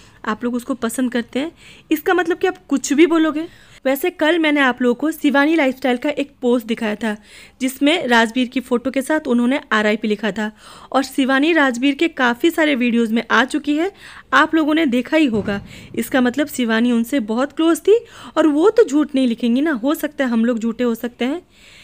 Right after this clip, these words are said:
इन सब चीज़ से यही प्रूफ होता है कि ये सच्ची न्यूज़ है।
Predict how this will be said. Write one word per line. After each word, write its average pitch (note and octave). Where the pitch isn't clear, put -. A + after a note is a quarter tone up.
इन F4
सब G#4
चीज़ F4
से G4
यही C4+
प्रूफ C#4+
होता B3+
है C#4+
कि F4+
ये B3
सच्ची B3
न्यूज़ D4+
है। F#4+